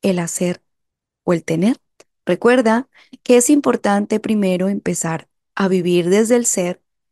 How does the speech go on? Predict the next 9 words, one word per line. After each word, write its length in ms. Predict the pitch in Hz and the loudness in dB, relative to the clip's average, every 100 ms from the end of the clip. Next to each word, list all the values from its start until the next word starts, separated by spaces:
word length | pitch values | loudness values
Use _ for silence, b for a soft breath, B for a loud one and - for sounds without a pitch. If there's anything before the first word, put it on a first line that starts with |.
| _ _ _ | _ _ _
para 380 | 302 294 285 269 | 2 2 4 2
así 240 | 254 - | 2 0
poder 360 | 226 233 226 226 | 2 2 2 0
hacer 460 | 226 233 - 262 269 | -2 -4 0 0 0
mejor 500 | 247 233 202 190 - | -2 -4 -6 -6 -6
aquello 580 | - 220 - 202 175 180 B B B | -8 -8 -2 -2 -2 -4 B B B
que 140 | 233 | 0
nos 200 | 214 196 | 0 -2
permita 760 | - 190 190 233 214 - 175 | -2 -2 0 0 0 -2 -4